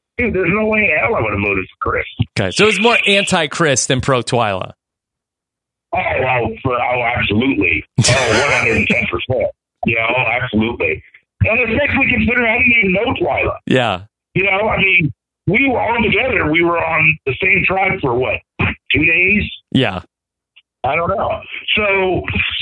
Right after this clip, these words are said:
Speaker 1: literally, I didn't even have the chance to meet her, accept the challenges. And you know how that goes. We're not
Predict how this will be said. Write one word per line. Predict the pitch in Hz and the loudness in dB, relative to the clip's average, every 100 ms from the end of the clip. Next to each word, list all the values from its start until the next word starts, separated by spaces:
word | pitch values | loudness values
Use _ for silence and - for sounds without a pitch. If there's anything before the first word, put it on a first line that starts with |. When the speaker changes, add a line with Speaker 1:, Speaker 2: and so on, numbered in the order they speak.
| - | -4
Speaker 1:
literally, | 139 - 233 285 208 175 - - | 0 2 2 0 0 0 0 0
I | - | 0
didn't | 240 226 - | 0 0 0
even | 151 127 147 | 0 0 0
have | 156 | 0
the | 135 | 0
chance | - 170 156 127 - | 0 2 0 -2 -2
to | |
meet | 113 120 170 226 | 0 2 2 2
her, | - 113 98 104 - _ - | 2 0 -2 -4 -8 _ -6
accept | - - - - | -4 -2 -2 0
the | 135 - | -2 0
challenges. | 165 220 - - - 117 - - - | 0 0 0 2 2 0 -2 -2 -2
And | 147 | 0
you | 151 | 0
know | 208 180 | 2 0
how | 156 | 0
that | 156 226 220 | 0 0 0
goes. | 120 139 123 | 0 0 0
We're | 156 | -2
not | 190 - | -2 -4